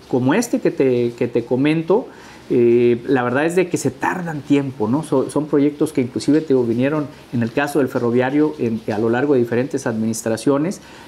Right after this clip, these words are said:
y que, y que, y que, bueno, muchos presidentes lo vieron pasar y, y finalmente se, se aterriza en esta administración. Eh,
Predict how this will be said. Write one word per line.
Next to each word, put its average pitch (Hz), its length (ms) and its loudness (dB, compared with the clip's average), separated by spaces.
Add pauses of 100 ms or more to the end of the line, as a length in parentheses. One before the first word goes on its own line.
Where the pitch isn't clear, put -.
y 127 140 2
que, 117 320 2
y 120 140 0
que, 110 360 0
y 117 100 -6
que, - 120 -4
bueno, 220 180 0
muchos 165 240 -2
presidentes 139 460 0
lo 123 60 4
vieron 143 180 2
pasar 147 480 -4
y, 120 280 -2
y 113 120 0
finalmente 131 640 -2
se, 101 300 -4
se 110 120 -4
aterriza 120 460 -2
en 113 80 -2
esta 123 220 -2
administración. 143 640 -2 (440)
Eh, 123 720 2